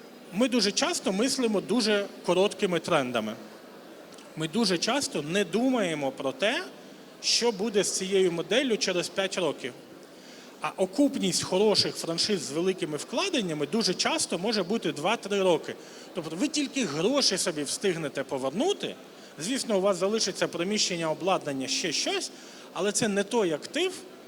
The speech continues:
який ви перетворите на золото. І остання думка з того, що я бачу, про що зазвичай франчайзери не говорять. Коли ви рахуєте математику і оцінюєте, як класно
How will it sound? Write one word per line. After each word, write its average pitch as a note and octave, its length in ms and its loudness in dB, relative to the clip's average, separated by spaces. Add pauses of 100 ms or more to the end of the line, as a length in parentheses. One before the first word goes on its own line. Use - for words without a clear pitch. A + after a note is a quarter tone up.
(340)
який D#3+ 340 -2
ви G3+ 120 0
перетворите F3+ 720 -2
на D3+ 100 -4
золото. A#2 440 -4 (1600)
І F#3+ 40 0
остання C#4+ 400 0
думка G3+ 360 -2
з - 60 -4
того, G#3 240 -2
що F#3+ 160 -2
я F3 80 0
бачу, G#3 360 -4 (100)
про E3 120 -2
що G#3+ 280 -2
зазвичай D#3+ 480 -2
франчайзери D#3+ 800 -2 (100)
не D#3 100 -4
говорять. C3 580 -4 (880)
Коли B3+ 180 2
ви D4+ 120 6
рахуєте A3+ 460 4
математику F3+ 760 0
і D3 100 -2
оцінюєте, D#3+ 640 0
як F#3 260 0
класно F3+ 540 -2